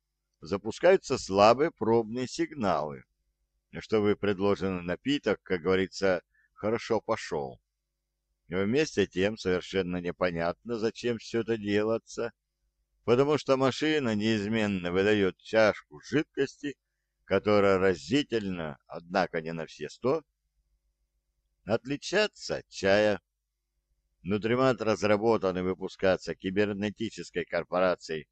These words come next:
«Сириуса», чей отдел жалоб и рекламаций занимает всю площадь суши первых трёх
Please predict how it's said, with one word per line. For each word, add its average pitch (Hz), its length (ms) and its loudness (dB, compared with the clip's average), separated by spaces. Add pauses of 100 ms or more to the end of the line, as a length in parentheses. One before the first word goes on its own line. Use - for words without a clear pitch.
(540)
«Сириуса», 147 840 -2 (420)
чей 104 300 4
отдел 113 340 4
жалоб 98 440 2
и 85 60 -2
рекламаций 87 1000 -4 (480)
занимает 120 720 0
всю 185 240 2
площадь 127 720 0
суши 170 680 -2
первых 123 580 2
трёх 147 280 0